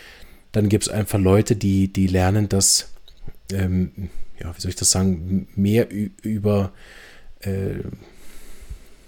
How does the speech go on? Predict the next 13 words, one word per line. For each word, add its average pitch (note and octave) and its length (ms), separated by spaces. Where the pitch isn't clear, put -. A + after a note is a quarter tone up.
eigenes A#2 480
Denken, E3 420
ne? C#3 140
Die B2+ 120
müssen B2 240
jetzt A2 160
nicht C3 180
unbedingt A#2 300
da A2+ 100
mega G#2+ 200
intuitiv G2+ 560
sein B2 340
oder, F#2 580